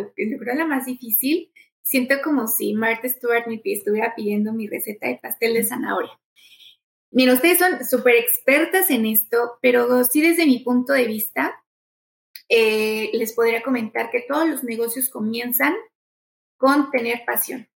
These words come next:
Sin ningún lugar a duda, eh, la pasión es lo más importante. Es un, es un compromiso que hacemos con nosotras mismas, ya que a medida de lo bien preparadas que estemos para iniciar, más probabilidades de éxito tendrá nuestro emprendimiento.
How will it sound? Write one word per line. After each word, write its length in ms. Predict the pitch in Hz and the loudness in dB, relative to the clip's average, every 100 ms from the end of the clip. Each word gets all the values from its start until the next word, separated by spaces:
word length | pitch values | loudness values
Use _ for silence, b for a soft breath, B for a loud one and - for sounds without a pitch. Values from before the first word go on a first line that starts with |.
| _ _ | _ _
Sin 240 | - 226 226 | -10 -6 -4
ningún 840 | 226 233 254 254 254 254 254 240 | -4 0 2 4 2 0 -2 -4
lugar 220 | 233 226 | -2 0
a 80 | 226 | 0
duda, 300 | 302 330 269 | 2 2 2
eh, 100 | - | 0
la 140 | 226 | -2
pasión 240 | 233 247 247 | -4 -4 -4
es 80 | 247 | -4
lo 100 | 220 | -6
más 200 | 214 233 | -8 -10
importante. 680 | 214 - 254 262 311 - b b _ | -10 -6 0 0 0 -6 b b _
Es 180 | 339 - | 0 2
un, 60 | 453 415 | 0 -2
es 140 | 330 403 | -2 -2
un 100 | 415 | 0
compromiso 1000 | 370 - 226 226 277 285 269 339 349 - | 0 2 0 2 0 0 -2 -2 -6 -4
que 80 | 247 | -2
hacemos 400 | 247 277 339 - | 0 0 -2 -4
con 160 | 262 | -6
nosotras 420 | 220 233 240 254 240 | -8 -10 -8 -8 -8
mismas, 380 | 226 - - - _ b b _ | -10 -12 -14 -16 _ b b _
ya 180 | 262 285 | -2 0
que 220 | 330 330 247 | 0 0 0
a 60 | 240 | 0
medida 380 | 233 240 302 381 | -2 0 0 0
de 80 | 285 | 0
lo 160 | 220 | -2
bien 240 | 220 233 233 | -4 -4 -2
preparadas 600 | 277 240 226 - 254 - | -2 0 -2 0 -2 -4
que 80 | |
estemos 400 | 233 - 233 247 | -4 -4 -4 -4
para 180 | - 220 | -4 -6
iniciar, 540 | 202 196 214 247 262 - - _ _ | -6 -8 -6 0 0 -2 -12 _ _
más 400 | 226 240 269 359 - | -4 2 4 4 0
probabilidades 720 | 440 403 247 214 220 - 254 | -2 0 0 0 0 0 0
de 160 | 208 214 | -2 -4
éxito 520 | - 254 - 269 - B _ - | -6 -8 -2 -2 -2 B _ -2
tendrá 320 | 233 226 233 | 0 0 0
nuestro 300 | 247 254 220 | 0 0 -2
emprendimiento. 760 | 208 208 208 208 208 196 190 | -6 -6 -4 -4 -4 -8 -18